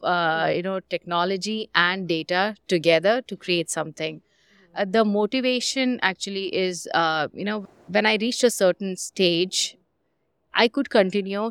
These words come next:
to work on what I was doing and keep earning and living a good life. But I thought that there is something more I can do with my life. And that's why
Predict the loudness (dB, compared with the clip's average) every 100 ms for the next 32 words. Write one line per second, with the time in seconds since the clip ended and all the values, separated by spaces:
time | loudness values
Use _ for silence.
0 | 0 0 4 6 6 4 0 -2 0 0
1 | 0 0 -2 -4 -4 -4 -4 -6 -10 -10
2 | -8 -4 -4 2 2 2 -2 -6 -6 -4
3 | -2 -2 -4 -2 0 0 -2 -6 -4 -4
4 | -2 0 0 -4 _ -20 -20 -10 2 4
5 | 4 2 2 4 4 2 2 2 0 0
6 | -2 -2 0 0 4 6 8 6 4 0
7 | -2 0 0 0 -4 -4 -4 -2 -4 -6
8 | -4 -2 -2 -4 -4 -2